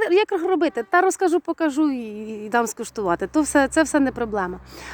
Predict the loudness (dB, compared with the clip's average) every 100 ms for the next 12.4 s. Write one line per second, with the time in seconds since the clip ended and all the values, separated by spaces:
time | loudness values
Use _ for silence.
0 | 6 6 6 2 0 -6 -18 _ -20 -20
1 | -20 -20 -20 -12 4 4 6 4 4 -2
2 | -12 -6 0 2 4 6 4 2 0 -2
3 | 0 0 0 -4 -6 0 0 0 -2 0
4 | 2 0 4 4 4 0 -8 -8 -8 _
5 | _ -4 4 6 6 2 -4 -4 -4 -8
6 | -4 0 0 0 -6 -6 -6 -6 _ _
7 | _ _ -20 _ -2 0 0 0 2 2
8 | 4 2 4 0 4 4 4 0 0 0
9 | -2 -8 -8 -2 0 0 0 4 4 2
10 | -12 -20 -20 -20 _ _ _ _ -20 _
11 | _ 2 4 4 4 2 0 -4 -6 -6
12 | -4 2 4 2